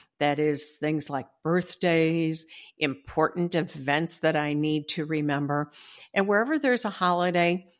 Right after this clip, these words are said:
I circle it. So whether it's on the monthly page, you know, for that particular, that month,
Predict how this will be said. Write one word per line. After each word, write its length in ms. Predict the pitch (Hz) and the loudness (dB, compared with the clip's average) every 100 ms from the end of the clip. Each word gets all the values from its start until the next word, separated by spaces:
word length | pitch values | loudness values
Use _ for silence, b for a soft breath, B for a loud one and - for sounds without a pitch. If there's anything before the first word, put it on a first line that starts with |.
| b - | b -2
I 160 | 156 147 | 0 0
circle 720 | - - - 165 151 123 - | -2 -4 -4 -4 -4 -6 -8
it. 180 | - - b b b | -12 -18 b b b
So 300 | - 160 147 | -4 0 0
whether 460 | 147 160 160 180 - | 0 0 2 2 0
it's 260 | 170 165 - - | -2 -2 -6 -6
on 420 | 151 165 160 160 | -2 0 0 0
the 400 | 156 156 156 151 - _ - - _ _ _ _ _ _ _ _ _ _ _ - | 2 0 0 -4 -8 _ -20 -20 _ _ _ _ _ _ _ _ _ _ _ -4
monthly 580 | 175 208 - 233 247 262 - - | -2 -2 -4 -4 -2 -4 -10 -10
page, 520 | 196 175 214 254 - - - | -4 -2 -2 -6 -12 -14 -6
you 120 | 151 | -4
know, 80 | 147 | -4
for 180 | 165 | -4
that 240 | 147 139 - | -4 -4 -8
particular, 760 | 175 - 185 185 175 170 170 B B B B | -10 -6 -6 -2 2 2 0 B B B B
that 240 | 175 170 185 | 0 0 0
month, 420 | 160 156 247 | 0 0 -2